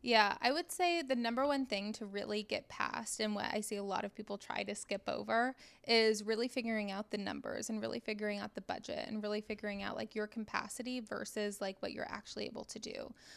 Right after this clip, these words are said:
So let's, uh, and this can be for a service or, like, a product-based, like, business if you're, if you're doing this. So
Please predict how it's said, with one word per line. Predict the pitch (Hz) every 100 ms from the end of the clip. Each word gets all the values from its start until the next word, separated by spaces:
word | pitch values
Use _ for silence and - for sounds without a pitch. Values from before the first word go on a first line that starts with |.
| -
So | - 233 214 -
let's, | 240 254 - - - 233
uh, | 220 208 -
and | 233
this | 269
can | - 269
be | 214
for | 220 196
a |
service | 202 208 202 208
or, | 208 202
like, | 196
a | 202
product-based, | - 196 202 - - - 214 -
like, | - - - 208
business | 202 185 185 - - -
if | 226 214
you're, | 214 214 208 -
if | 220
you're | 220
doing | 208 208 -
this. | - 214 -
So | - 226 214